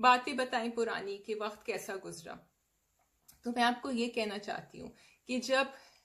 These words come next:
if that Indian, that Sikh person and my father, the Musalman, the Pakistani, if they cannot sit together after everything that has happened in their lives,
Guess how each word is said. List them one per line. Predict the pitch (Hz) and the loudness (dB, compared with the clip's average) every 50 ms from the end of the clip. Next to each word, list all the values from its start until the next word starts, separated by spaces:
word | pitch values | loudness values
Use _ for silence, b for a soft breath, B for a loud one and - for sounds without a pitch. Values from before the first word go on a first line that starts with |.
| B B _ _ _ _ - 233 | B B _ _ _ _ -4 -4
if | 226 190 | -4 -2
that | - - 247 226 220 254 - - - | 0 2 4 6 6 4 2 0 -2
Indian, | 254 254 240 233 233 240 226 220 214 208 | -2 0 2 2 2 2 2 0 0 0
that | 208 208 208 - - - | -2 -2 -2 -4 -8 -8
Sikh | - 254 247 - - - | -8 -8 -8 -8 -6 -6
person | 196 - - - - 180 180 - - - - 214 | -6 -6 -8 -10 -14 -14 -16 -16 -18 -14 -10 -8
and | 220 220 220 214 | -6 -4 0 2
my | 220 233 285 294 - | 2 2 2 2 2
father, | 240 202 - - - - - - - _ _ - | 2 2 2 0 -4 -8 -10 -12 -16 _ _ -10
the | 185 202 214 208 | -8 -6 -4 -6
Musalman, | 190 - - 196 196 196 196 - - - - - - _ _ - - 208 | -6 -6 -8 -10 -8 -8 -8 -8 -8 -10 -12 -14 -20 _ _ -10 -8 -2
the | 208 - | 2 2
Pakistani, | 214 196 - - 190 - - - - - - - - - B B B B B B B B B 247 | 2 2 2 -2 -4 -6 -6 -12 -12 -12 -12 -14 -14 -16 B B B B B B B B B 0
if | 254 262 | 0 2
they | 233 214 208 - 262 254 269 285 320 349 339 - | 0 0 -2 -2 0 0 0 0 -2 -2 -2 -2
cannot | 277 277 277 269 240 214 208 196 - 170 - - - - - - _ _ _ - - - - | -2 0 0 0 0 0 0 -2 -2 -4 -6 -8 -14 -14 -14 -16 _ _ _ -14 -8 -2 0
sit | 320 349 339 - - | 0 0 0 0 -2
together | 294 226 220 196 180 165 - - - - - - - - | 0 2 2 2 2 0 -4 -6 -8 -8 -12 -6 0 2
after | 220 220 220 - - 233 - - | 2 2 2 0 -4 -4 -2 -2
everything | 202 214 214 214 214 240 254 254 247 - 247 220 214 220 | -4 -4 -4 -4 -2 -2 -2 -2 -2 -4 -4 -4 -2 -2
that | 214 - 208 202 | -4 -4 -6 -6
has | - 226 202 202 | -6 -8 -8 -8
happened | - - - - - - - 170 - - - 208 | -8 -10 -10 -10 -10 -12 -14 -14 -14 -14 -12 -10
in | 196 196 185 | -8 -8 -8
their | - - - - | -8 -8 -10 -8
lives, | - - - - - - - | -10 -10 -10 -12 -14 -16 -18